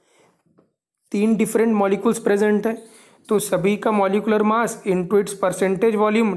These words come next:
divide by hundred करेंगे तो हमें क्या मिल जाएगा, एवरेज मॉलिक्यूलर मास मिल जाएगा एयर का। तो क्या करेंगे स्टूडेंट, सबसे पहले परसेंट नाइट्रोज-, ऑक्सीजन का मॉलिक्यूलर मास कितना है, थर्टी टू into its percentage composition twenty one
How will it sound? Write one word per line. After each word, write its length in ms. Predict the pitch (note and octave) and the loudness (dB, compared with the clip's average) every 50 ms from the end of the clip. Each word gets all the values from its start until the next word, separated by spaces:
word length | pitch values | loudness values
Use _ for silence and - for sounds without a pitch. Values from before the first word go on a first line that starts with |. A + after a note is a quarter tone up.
| D#3+ D#3+ | -2 -2
divide 300 | E3+ F3 F3 F#3 F#3 F3+ G3+ | 0 0 0 0 0 0 0
by 100 | G#3 F#3 F#3 | -2 -2 -2
hundred 320 | G3+ F#3+ F#3+ F#3 G#3+ G3+ G#3 | -4 -4 0 0 -2 0 0
करेंगे 320 | G#3+ G3+ G3+ G#3 G#3 G3+ | 0 0 0 0 0 0
तो 100 | F#3+ G3 | 0 -2
हमें 200 | F3+ F#3 G3 F#3+ | 0 0 -2 -2
क्या 140 | F3+ G#3 G3+ | -2 -2 -2
मिल 140 | G3+ G3+ F#3+ | -2 -2 -2
जाएगा, 300 | G3 F#3+ F#3+ A3+ B3+ B3+ - - - - - - _ _ - | -2 -2 0 -2 -4 -4 -8 -14 -20 -20 -20 -20 _ _ -4
एवरेज 300 | F3+ E3+ E3+ G3 G3+ G#3 | -2 0 0 2 2 2
मॉलिक्यूलर 440 | G#3+ G3+ G3+ G#3 G#3 G3 G#3+ G#3 G#3 | 2 0 0 0 0 0 -2 0 0
मास 220 | G#3 G3+ G#3 G3+ | 0 0 -2 -2
मिल 120 | G#3 G3 G3+ | -2 0 0
जाएगा 220 | G3 G3 G3 G3+ | 0 0 2 2
एयर 200 | G3+ G3+ G3 G3 | 0 0 0 -2
का। 160 | G3 - G#3+ | -4 -8 -10
तो 600 | G#3 - - _ _ _ _ _ _ _ - - E3+ | -12 -14 -20 _ _ _ _ _ _ _ -20 -8 -4
क्या 120 | - G3 G3 | -2 -2 0
करेंगे 260 | G#3+ G#3 G#3+ A3 G#3+ | 2 0 0 0 -2
स्टूडेंट, 420 | - - G3+ G3+ G#3 A#3+ C4 - - - - _ _ _ _ - | -2 -2 -2 -2 -2 -4 -6 -8 -12 -18 -20 _ _ _ _ -10
सबसे 300 | - - E3+ - G3+ G3 | -8 -8 -4 -2 -2 -2
पहले 220 | F#3+ A3 G#3 G#3+ | 0 0 -2 -2
परसेंट 560 | G#3+ - G#3 F#3 - - G3 G3+ A3 - - - - _ _ _ _ _ _ _ _ _ | -2 -2 -2 -2 0 0 0 0 -2 -4 -8 -16 -20 _ _ _ _ _ _ _ _ _
नाइट्रोज-, 600 | G3+ F3+ F3 F3+ F3 F3+ G#3 G3+ G3 F3+ - - - - | -4 -2 -2 -2 0 0 0 0 0 0 -4 -10 -10 -8
ऑक्सीजन 340 | F#3 - - G3+ G3 G#3 G#3+ | -8 -4 -2 0 0 2 2
का 80 | G#3 G#3+ | 2 0
मॉलिक्यूलर 360 | G#3 G#3 G#3+ G#3+ G#3 G#3 G#3 | 0 0 0 0 0 2 2
मास 200 | G#3 G#3 G#3 G3+ | 2 2 0 0
कितना 320 | - A3 F#3 G3+ G#3 G#3+ A#3 | -2 -4 -4 -2 -2 -2 -2
है, 120 | B3 - - - - _ - - | -4 -6 -10 -18 -20 _ -6 -4
थर्टी 320 | F3+ D#3+ E3+ - G#3 G#3 | -4 -4 -2 -2 -2 -2
टू 280 | G3+ - C4 C#4 D4 C#4+ - - - - _ _ _ _ _ _ _ _ _ | 0 0 0 0 0 -2 -6 -12 -20 -20 _ _ _ _ _ _ _ _ _
into 300 | - - F#3+ F#3 E3+ G#3+ G#3 | -4 -4 -2 0 0 0 0
its 80 | - G#3 | 0 -2
percentage 480 | - F#3+ - - G3+ G3 F#3 G#3+ A3 - - | -2 -4 -2 0 0 0 0 0 -2 -2 -2
composition 560 | G#3+ G3+ F#3+ G#3+ G3+ G3+ G3+ G3 A#3 A3 A3+ G#3+ A3+ | -2 -2 0 0 0 0 0 0 0 0 -2 -2 -2
twenty 320 | - G3+ G3+ G#3 G3+ A#3+ A3 G3+ | -2 0 0 0 0 -2 -2 -2
one 180 | G#3+ A3+ - | -2 -2 -4